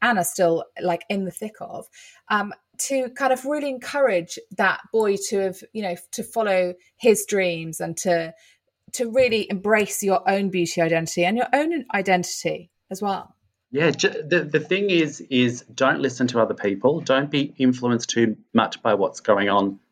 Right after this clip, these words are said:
Speaker 2: on the outside. Be really authentic and really passionate about everything that you do. 'Cause I think if you're authentic and you're passionate, that, that will t-, take you anywhere.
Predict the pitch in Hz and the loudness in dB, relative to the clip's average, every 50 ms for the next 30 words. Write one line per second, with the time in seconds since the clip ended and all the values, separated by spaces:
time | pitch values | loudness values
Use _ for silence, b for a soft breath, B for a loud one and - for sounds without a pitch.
0 | _ _ _ - 101 95 98 98 92 90 87 85 - - - 101 104 139 165 170 | _ _ _ -2 0 0 2 2 2 2 2 0 -2 -2 -2 0 0 2 0 0
1 | - B B B B B B B _ _ - _ - - - - - 160 156 147 | -4 B B B B B B B _ _ -20 _ -20 -18 -18 -8 -4 0 0 2
2 | 139 135 139 147 151 156 156 156 160 160 135 120 113 - - 113 107 104 101 - | 0 0 -2 -2 0 2 2 2 0 0 -2 -4 -4 -2 -2 0 0 2 2 0
3 | 107 104 - - 107 107 104 95 98 101 98 98 - 92 87 - - 101 95 92 | 0 0 -2 -2 -2 0 2 2 2 2 0 -2 -2 -2 -2 -2 -2 -4 0 2
4 | 92 87 87 87 87 87 - 90 87 85 - - 90 90 82 90 90 85 - - | 2 2 2 2 -2 -4 -6 -6 -6 -6 -6 -6 -8 -8 -4 -2 -2 -2 -2 -2
5 | 107 131 143 - 135 139 135 151 - 151 147 131 - - 104 104 - - 123 120 | -2 -2 0 0 0 -2 -2 -2 -4 -2 0 0 2 2 0 -2 -2 -2 -2 0
6 | 117 117 - - 127 127 127 - 117 107 107 104 95 95 - - - 110 110 - | 0 0 0 0 -2 -2 -2 -2 0 0 2 2 0 0 -2 -2 -2 -2 -2 -2
7 | - 131 143 170 170 175 B B B B B B B B _ _ _ 123 147 165 | 0 0 2 0 0 -2 B B B B B B B B _ _ _ -4 -2 0
8 | 180 175 175 - _ _ _ - - - - 175 175 175 - - - - - - | 0 0 -2 -6 _ _ _ 2 2 4 4 2 0 -2 -4 -12 -12 -12 -10 -8
9 | - - 131 131 127 127 - 127 120 120 - 120 120 131 123 104 98 104 113 - | -4 -2 0 0 0 -2 -2 -4 -2 0 0 0 2 2 2 0 0 -2 -4 -6